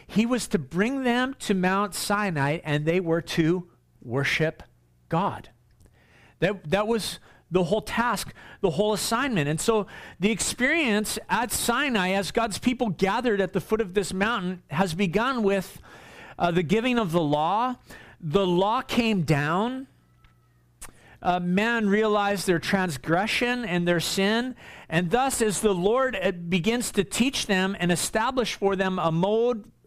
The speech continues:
a mode for their worship, a place for their worship, they were aware of their need for forgiveness. And so the first thing that we're gonna see happen here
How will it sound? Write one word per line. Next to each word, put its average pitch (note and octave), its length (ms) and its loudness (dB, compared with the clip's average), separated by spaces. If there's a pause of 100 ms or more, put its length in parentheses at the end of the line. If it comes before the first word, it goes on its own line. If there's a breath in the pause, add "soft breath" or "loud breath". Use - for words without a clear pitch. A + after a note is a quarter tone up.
a D#3 100 0
mode G#3 320 2
for B3+ 160 -2
their G#3+ 160 0
worship, G#3 540 0
a D3+ 60 -4
place B3 440 0
for G3+ 160 0
their E3 200 2
worship, D#3+ 640 0 (1120 loud breath)
they F3 200 2
were C#4+ 240 2
aware G3 420 2
of F3 120 -2
their F#3 160 2
need F3+ 240 0
for F#3 160 -4
forgiveness. D#3+ 720 -2
And D#3 160 -6
so G3+ 160 2
the F#3 120 0
first C4+ 300 -2
thing A#3+ 160 -4
that G#3 120 0
we're F#3 80 -2
gonna G#3 160 0
see F#3+ 220 -6
happen F#3 340 -2
here C3 320 -4